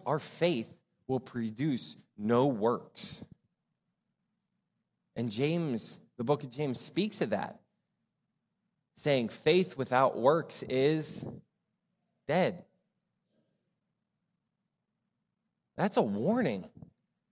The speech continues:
If we call ourselves Christians, we don't know the gospel ourselves, and we have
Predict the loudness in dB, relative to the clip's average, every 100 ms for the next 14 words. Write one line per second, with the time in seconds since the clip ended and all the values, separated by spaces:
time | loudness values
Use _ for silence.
0 | _ _ -8 -2 -4 -2 2 4 4 2
1 | 4 2 0 -4 -4 -2 -4 -4 -8 -12
2 | _ _ _ _ _ -4 2 2 2 2
3 | 4 4 2 -2 2 4 4 2 0 2
4 | 2 2 2 2 2 -4 -6 -8 _ _
5 | _ _ _ _ _ _ _ _ _ _
6 | _ _ _ _ -4 -2 -2 0 0 -2